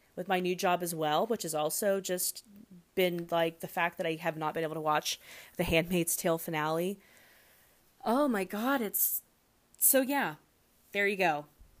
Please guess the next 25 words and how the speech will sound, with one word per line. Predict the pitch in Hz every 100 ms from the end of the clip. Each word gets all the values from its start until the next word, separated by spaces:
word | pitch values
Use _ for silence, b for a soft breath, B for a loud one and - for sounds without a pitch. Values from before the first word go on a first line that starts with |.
| -
There's | 175 175
my, | 185 175
there's | 175 180
my | 196 185
daily, | 160 185 180 180 180 175 170
there's | 180 185
my | 202
day | 185 - 175 170 170
confession. | 170 180 156 147 151
I've | 147 147
still | - 185
not | 190 175
watched | 160 156 -
it. | 165 151 - b b -
Shame | - - 175 185
on | 180 180
me. | 156 156
I'm | 156 156
a |
horrible | - 180 175 185
person. | - 165 156 - 156 151 160 B B B
I | - 165
don't | 175 165
deserve | 175 170 165 165 175
my, | 165